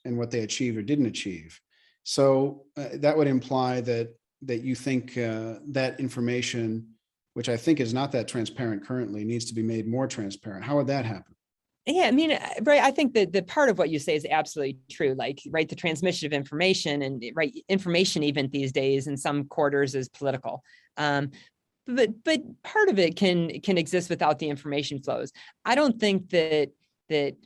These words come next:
Speaker 2: right, i-, i-, if I talk to too many people in te-, inside Texas who kn-, knew both who John Cornyn were and Ted Cruz, and granted, like, I'm already <laughs> shrinking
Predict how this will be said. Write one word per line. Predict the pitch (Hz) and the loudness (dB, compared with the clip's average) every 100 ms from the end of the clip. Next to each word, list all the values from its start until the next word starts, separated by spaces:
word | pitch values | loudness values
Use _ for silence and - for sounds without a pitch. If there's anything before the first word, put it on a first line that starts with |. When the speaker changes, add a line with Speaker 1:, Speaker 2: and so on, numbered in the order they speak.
| _ - | _ -2
Speaker 2:
right, | 165 160 | 0 0
i-, | 135 127 156 | -6 -10 -10
i-, | 131 | -10
if | - 175 | -4 0
I | 190 | 2
talk | 185 202 185 | 2 2 2
to | 160 | -2
too | - 226 | 2 2
many | 196 175 | 4 0
people | - 196 226 220 | -2 -2 0 0
in | 160 165 | -2 -6
te-, | - - | -8 -4
inside | 175 175 160 165 | -2 0 0 0
Texas | 180 180 240 240 - - _ | -4 -2 -4 -6 -10 -20 _
who | 214 196 | 4 4
kn-, | 175 202 | 6 6
knew | 220 | 8
both | 220 170 - | 8 4 4
who | 160 | 2
John | 165 151 | 2 0
Cornyn | - 160 143 | -2 -2 0
were | 156 | 0
and | 135 | 0
Ted | 156 143 | 0 0
Cruz, | 180 139 | 2 2
and | 156 139 | 0 -2
granted, | 165 156 143 147 | -2 0 -2 -2
like, | 143 139 | -2 0
I'm | 151 | 0
already | 151 147 | 0 0
<laughs> | |
shrinking | - 180 175 175 | 0 -2 0 -2